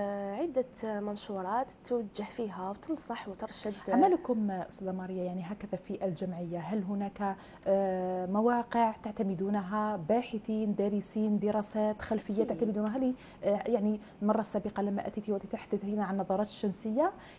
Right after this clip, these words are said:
Speaker 2: كان الموضوع مهم جدًا وكنت حضرتي مجموعة من المعلومات.
Speaker 1: مجموعة من المعلومات.
Speaker 2: آه، إلى ماذا تستند، على ماذا، ما هي الخلفية التي تستند إليها جمعيتكم حال الحديث عن مختلف الموضوعات المهمة داخل المجتمع؟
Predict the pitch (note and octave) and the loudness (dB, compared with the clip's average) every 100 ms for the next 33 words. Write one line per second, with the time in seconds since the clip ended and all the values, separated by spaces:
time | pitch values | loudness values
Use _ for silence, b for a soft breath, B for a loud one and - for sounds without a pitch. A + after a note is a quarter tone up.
0 | - F#4+ C4+ A3 A3+ D#4+ G#3+ G#3+ A3+ G3+ | 2 6 6 6 4 4 4 4 4 2
1 | D#3+ F4+ G4+ D4 C#4+ - A#3 E4+ - G#3+ | 2 0 2 -2 -2 0 4 4 4 0
2 | A3 D4+ B3+ G#3 F#3 E3 E3+ E3 - - | 2 0 2 2 0 0 0 -2 -4 -8
3 | - - - G#3+ G#3 A3+ B3 C4 G#4+ F4+ | -10 -10 2 4 6 6 6 6 4 2
4 | - - C#4 B3+ F#3+ G#3+ G#3 - G3 G#3 | 0 -2 2 4 4 0 -2 0 4 6
5 | C4+ D#4+ G3+ A3 A3+ A#3 A#3 - D#4+ B3+ | 6 4 4 0 0 -2 -2 2 4 4
6 | A3+ - A#3+ A3+ G3+ G3+ G#3+ G3 F#3+ F3+ | -2 -4 0 2 2 2 2 0 0 -2
7 | F#3+ F#3 - F#3+ - F4 G#4+ - E4+ D#4+ | -2 -2 -2 -6 0 0 0 -2 0 0
8 | - A3 C#4+ - G#3 A3 - A#3+ G#3+ G#3 | 0 -2 0 0 0 -2 0 0 2 0
9 | G3 A3 G#4 C4+ A#3+ E4+ F#4 D#4 C#4+ A#3 | 0 -2 0 0 2 0 -2 -2 -2 -2
10 | A3 G3+ F3 | -2 -4 -2